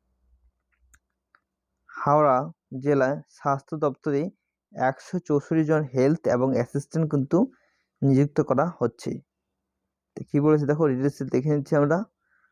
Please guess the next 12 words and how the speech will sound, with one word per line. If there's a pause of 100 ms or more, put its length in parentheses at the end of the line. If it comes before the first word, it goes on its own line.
(140)
হাওড়া
জেলায়
স্বাস্থ্য (120)
ও (140)
পরিবার (100)
কল্যাণ (640)
সমিতি (560)
ব্লক (120)
পাবলিক (220)
হেলথ (300)
ম্যানেজার (680)
ও